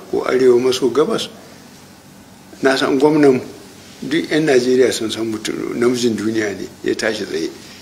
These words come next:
Ya zama na duk ƙananan hukumomi da suke hannun 'yan ta'adda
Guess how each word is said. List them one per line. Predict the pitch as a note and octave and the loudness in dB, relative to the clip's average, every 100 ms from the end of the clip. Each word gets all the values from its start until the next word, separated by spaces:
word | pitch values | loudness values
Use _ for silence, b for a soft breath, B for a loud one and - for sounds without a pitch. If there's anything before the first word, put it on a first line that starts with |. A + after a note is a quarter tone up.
| B B - - - - - - - - - - - - - - | B B -20 -20 -20 -20 -20 -20 -20 -20 -20 -20 -16 -16 -14 -4
Ya | - | 2
zama | C3+ B2 B2 | 4 4 4
na | A#2+ | 2
duk | B2 C3+ | 0 0
ƙananan | C#3+ D3 D3 B2 | 2 4 6 4
hukumomi | B2 - D3 C#3+ D3 | 2 0 4 4 4
da | B2+ | 2
suke | - - | 0 -2
hannun | A#2 B2+ C3 | -2 -2 0
'yan | C3+ | -2
ta'adda | B2+ - B2 A#2 C3+ | 0 0 0 0 -4